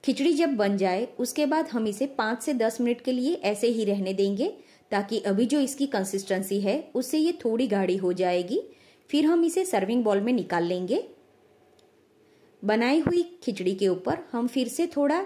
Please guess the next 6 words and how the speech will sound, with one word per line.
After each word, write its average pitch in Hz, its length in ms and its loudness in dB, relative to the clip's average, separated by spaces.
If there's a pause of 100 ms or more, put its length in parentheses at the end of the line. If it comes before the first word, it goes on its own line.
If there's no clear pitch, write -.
(120)
देसी 220 360 0
घी 196 180 0
डालेंगे। 190 520 0 (920)
खिचड़ी 262 300 0
को 330 140 0
मैंने 320 400 4